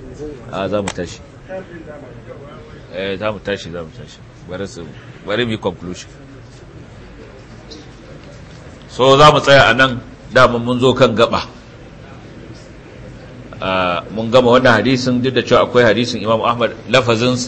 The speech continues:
hadisin Al-Bara ne, to, amma dole ne mu tsaya a haka saboda ganin yadda inji yake ta, ta ba mu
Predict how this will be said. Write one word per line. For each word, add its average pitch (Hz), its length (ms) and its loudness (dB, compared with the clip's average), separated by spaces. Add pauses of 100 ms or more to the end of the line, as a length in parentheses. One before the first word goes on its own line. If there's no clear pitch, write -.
hadisin 107 480 -2
Al-Bara 104 420 0
ne, 123 220 -4
to, 113 80 -8
amma 107 240 -4
dole 117 240 -2
ne 110 160 -2
mu 107 80 -4
tsaya 110 240 2
a 95 80 0
haka 110 240 0
saboda 110 380 -4
ganin 107 260 -4 (720)
yadda 110 240 4
inji 101 400 0
yake 101 240 -2
ta, 101 480 0 (1000)
ta 104 100 -2
ba 104 200 2
mu 98 120 -2